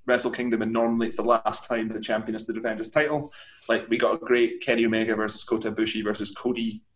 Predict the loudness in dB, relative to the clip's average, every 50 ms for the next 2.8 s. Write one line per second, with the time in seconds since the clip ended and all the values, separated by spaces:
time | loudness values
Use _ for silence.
0 | _ _ _ -8 -6 -4 -4 -2 -4 -4 -6 -8 -8 -4 -2 0 0 -2 -4 -4
1 | -2 -2 0 -2 -2 -4 -6 -12 _ _ _ _ -6 -6 -4 -2 -2 -2 -2 0
2 | 2 4 4 4 2 2 0 -2 -2 -2 -2 0 0 0 0 -4